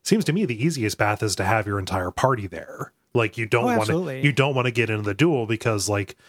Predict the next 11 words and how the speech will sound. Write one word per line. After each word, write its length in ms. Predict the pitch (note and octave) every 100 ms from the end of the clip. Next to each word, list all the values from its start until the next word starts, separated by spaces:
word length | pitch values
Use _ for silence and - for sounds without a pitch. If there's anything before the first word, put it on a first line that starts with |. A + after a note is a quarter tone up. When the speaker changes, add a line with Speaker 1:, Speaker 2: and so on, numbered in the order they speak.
| - -
Speaker 1:
you 260 | B2 A#2
rely 720 | A2+ A2 G#2 A2+ A2 G#2 G2+ G#2+
on 240 | A2+ G#2+
having 300 | F#2 A2 G#2+
the 100 | G2+
entire 420 | G2+ G2+ G2 G2+ G2
party 400 | - A2 G#2 G#2
acting 340 | F#2+ - G2+
as 140 | F#2+
a 60 | F2+
unit. 300 | F2+ F#2+